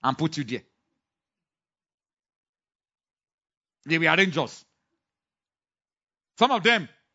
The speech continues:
will come by, by restraint. You just find a restraint. You have finished talking to somebody.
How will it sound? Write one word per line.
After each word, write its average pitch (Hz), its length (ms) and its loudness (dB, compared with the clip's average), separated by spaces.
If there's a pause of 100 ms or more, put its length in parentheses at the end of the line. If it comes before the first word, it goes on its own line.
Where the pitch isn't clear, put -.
(100)
will 180 140 4
come 226 380 0 (1400)
by, 175 240 4 (600)
by 175 340 2 (120)
restraint. 147 1160 0 (640)
You 165 60 -6
just 233 240 4
find 220 200 2
a 147 160 2
restraint. 147 520 -10 (100)
You 165 60 -2
have 156 80 -2
finished 214 240 -2
talking 196 160 -8
to 160 60 -10
somebody. 139 400 -8